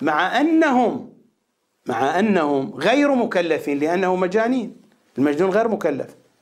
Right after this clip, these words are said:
رفع القلم عن المجنون. يعني هؤلاء المعتوهون والمجانين،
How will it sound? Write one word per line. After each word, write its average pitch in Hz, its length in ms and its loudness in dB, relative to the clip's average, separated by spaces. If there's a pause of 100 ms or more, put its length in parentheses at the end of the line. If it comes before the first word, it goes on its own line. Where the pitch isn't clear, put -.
(360)
رفع 185 340 2
القلم 160 380 -2
عن 120 160 -6
المجنون. 101 400 -10 (840)
يعني 147 260 4
هؤلاء 202 600 2
المعتوهون 185 960 0
والمجانين، 254 1120 2